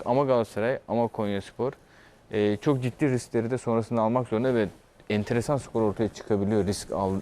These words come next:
alınca. E, Konyaspor'da taraftarına çağrıda bulunuyor stadı doldurmak, e, f-, kapalı gişe oynamak adına. E, Konya'da da bu maça bir kenetlenme durumu var elbette. E, ben biraz böyle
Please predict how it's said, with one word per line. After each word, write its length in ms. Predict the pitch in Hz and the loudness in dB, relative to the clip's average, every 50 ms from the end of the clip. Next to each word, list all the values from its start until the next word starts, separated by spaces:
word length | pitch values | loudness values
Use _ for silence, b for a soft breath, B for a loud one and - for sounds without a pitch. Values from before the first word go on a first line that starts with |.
| - - | -4 -4
alınca. 480 | 92 92 92 92 90 90 101 123 131 B B B B B B B B B B B | -2 -2 -2 -2 -2 0 0 -2 -2 B B B B B B B B B B B
E, 220 | 98 104 101 101 104 - | 0 2 2 2 2 2
Konyaspor'da 880 | - 123 123 127 131 131 - - - - 143 139 131 131 139 143 139 - - - - - - - - - - - - - - - - | 2 2 2 4 2 0 -2 -4 0 2 2 2 4 4 4 4 4 2 -4 -16 -20 -20 -20 -18 -18 -18 -16 -14 -12 -10 -10 -8 -2
taraftarına 600 | - 117 117 120 110 - - 131 131 139 151 147 | 2 4 4 4 4 4 4 4 4 4 0 -2
çağrıda 420 | - - 127 117 110 104 92 98 | 0 2 2 4 4 2 2 0
bulunuyor 300 | 92 92 95 95 95 95 | -2 -2 -2 -2 -4 -4
stadı 360 | - - - 104 92 92 92 | -6 -4 -4 -4 -2 -2 0
doldurmak, 680 | 95 101 98 98 95 101 101 101 101 104 101 - - - 107 | 2 2 2 2 2 0 2 2 2 0 0 -4 -8 -8 -6
e, 320 | - 95 98 95 95 98 95 | -2 0 2 2 2 2 0
f-, 200 | - - - - - - - - - - | -4 -8 -16 -16 -18 -20 -20 -20 -14 -4
kapalı 380 | - - 98 - 110 110 113 117 | -4 -4 0 0 2 2 2 0
gişe 280 | 104 92 - - 101 | 0 -4 -4 -2 -2
oynamak 480 | 85 95 101 98 95 95 92 92 - 98 | 0 0 0 0 -2 -2 -4 -4 -4 -6
adına. 340 | 90 82 90 98 120 147 156 B B B B B B B B | -4 -4 -2 -2 -4 -4 -6 B B B B B B B B
E, 160 | - 101 101 104 | -2 0 0 0
Konya'da 480 | - - 117 110 110 117 117 123 123 | 0 0 0 2 4 4 4 4 4
da 100 | 123 120 | 2 2
bu 80 | 117 117 | 2 2
maça 300 | 120 117 113 - 120 117 | 2 0 0 -2 -4 -6
bir 60 | 110 | -6
kenetlenme 680 | - - 113 107 110 107 - 113 110 113 117 113 107 | -4 -2 -2 -2 -2 -2 -2 -2 0 0 0 0 0
durumu 300 | 110 110 113 117 127 127 | -2 -2 0 0 2 4
var 120 | 117 104 95 | 4 4 4
elbette. 580 | 92 92 90 90 90 87 - _ - 156 165 - b b b b b b b b - - | 2 0 -2 -2 -4 -4 -6 _ -2 -2 -2 -2 b b b b b b b b -10 -2
E, 400 | - 113 110 110 110 110 110 113 - - _ _ _ _ _ _ - | 0 2 4 6 6 6 4 2 0 -6 _ _ _ _ _ _ -6
ben 460 | 131 120 117 131 143 156 165 165 170 | -4 0 2 4 4 4 4 2 2
biraz 240 | 165 165 160 160 151 | 4 4 4 4 4
böyle 320 | 156 156 156 165 160 151 | 2 2 4 4 4 4